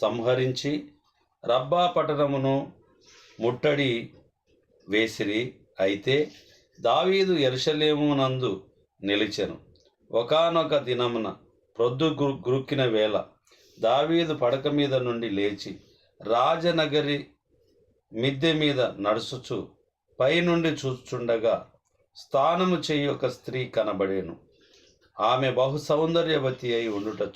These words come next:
చూచి దావీదు న-, దాని సమాచారం తెలుసుకొనుటకై ఒక దూతను పంపెను.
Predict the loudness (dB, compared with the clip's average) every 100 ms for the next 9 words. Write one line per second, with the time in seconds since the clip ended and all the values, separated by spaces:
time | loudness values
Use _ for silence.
0 | -10 -12 -12 -14 -16 _ _ _ _ _
1 | 0 2 2 2 2 0 0 0 0 0
2 | -2 -2 0 0 0 0 0 -2 -4 -6
3 | -8 -8 -6 -4 -2 0 0 0 -2 -2
4 | -4 -8 _ _ _ -4 0 2 0 0
5 | -2 0 -2 -2 -4 -4